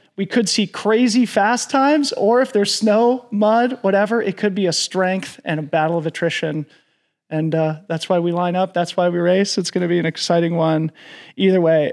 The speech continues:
So talking more specifically about the course, we have two finishers here on the couch.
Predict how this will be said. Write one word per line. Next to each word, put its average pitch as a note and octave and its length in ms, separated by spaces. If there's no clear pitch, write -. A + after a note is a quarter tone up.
So - 160
talking C4+ 340
more B3+ 140
specifically A3 580
about F#3 300
the F#3+ 80
course, F3+ 440
we G#3 100
have G3+ 180
two A3 180
finishers F#3+ 760
here F3+ 200
on E3+ 80
the F3+ 80
couch. D#3+ 580